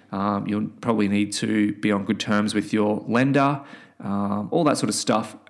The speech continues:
Uh, a lawyer, you know, you can start building these teams just by reaching out,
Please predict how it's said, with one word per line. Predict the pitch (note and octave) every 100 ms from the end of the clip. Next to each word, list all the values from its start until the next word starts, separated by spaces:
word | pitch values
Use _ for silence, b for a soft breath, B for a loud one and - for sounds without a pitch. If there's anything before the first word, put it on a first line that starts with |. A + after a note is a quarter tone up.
| -
Uh, | G#2 -
a | A2
lawyer, | B2 C#3+ C#3+ C#3+ B B B B -
you | B2
know, | A2
you | G#2+ A#2
can | B2+ A#2
start | - - C3+ C#3 -
building | A2+ A2+ A2
these | G#2+ G#2+ G#2
teams | - G#2 G#2 G2+
just | C3+ -
by | G#2+
reaching | G2+ A2 - G#2 G2+
out, | G#2+ G#2+ -